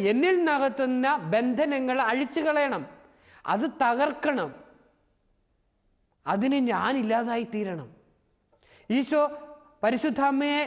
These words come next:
ഇവിടെ എടുത്തു വെച്ചുകൊണ്ട് കാണിക്കുന്നത് ആ ഒരു പ്രത്യേക ജീവിതാവസ്ഥയാ. ഇന്ന് മുതൽ, പ്രിയപ്പെട്ടവരെ, ഇവള് നിങ്ങളുടെ സ്വന്തമാ.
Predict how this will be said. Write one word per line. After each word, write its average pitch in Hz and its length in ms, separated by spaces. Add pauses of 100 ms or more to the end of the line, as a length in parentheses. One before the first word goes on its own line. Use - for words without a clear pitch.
ഇവിടെ 254 260
എടുത്തു 262 360
വെച്ചുകൊണ്ട് 294 420
കാണിക്കുന്നത് 269 800 (340)
ആ 208 180
ഒരു 277 260 (300)
പ്രത്യേക 277 580 (100)
ജീവിതാവസ്ഥയാ. 247 1040 (3000)
ഇന്ന് 269 240
മുതൽ, 285 300 (100)
പ്രിയപ്പെട്ടവരെ, 277 760 (300)
ഇവള് 269 340 (100)
നിങ്ങളുടെ 269 560
സ്വന്തമാ. 233 520